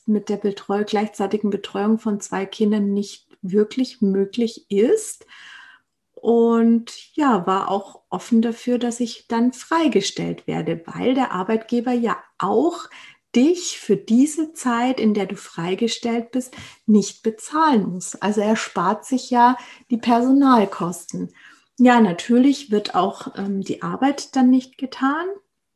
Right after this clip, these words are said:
aber vielleicht macht das ja auch mal nichts, wenn mal zwei Wochen die Arbeit nicht getan wird. Ich weiß jetzt natürlich nicht, was du für einen Job hast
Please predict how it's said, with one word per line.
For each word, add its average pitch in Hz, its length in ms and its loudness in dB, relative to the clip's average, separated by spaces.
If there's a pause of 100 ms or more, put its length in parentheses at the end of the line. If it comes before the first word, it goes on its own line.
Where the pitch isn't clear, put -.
(760)
aber 254 460 4
vielleicht 233 720 0 (720)
macht 226 540 6
das 359 240 0
ja - 200 -4
auch - 240 -6
mal 202 200 -2
nichts, 202 540 0
wenn 208 160 2
mal 190 180 -4
zwei 175 400 -4
Wochen 180 300 -4
die - 180 -8
Arbeit 180 400 -6
nicht 190 320 -8
getan 185 540 -6
wird. - 200 -12
Ich 214 220 -8
weiß 233 300 2
jetzt 247 180 -2
natürlich 214 480 -2
nicht, 220 320 4
was - 200 -10
du 220 100 -12
für 220 160 -12
einen - 220 -8
Job 302 360 -4
hast 214 340 -6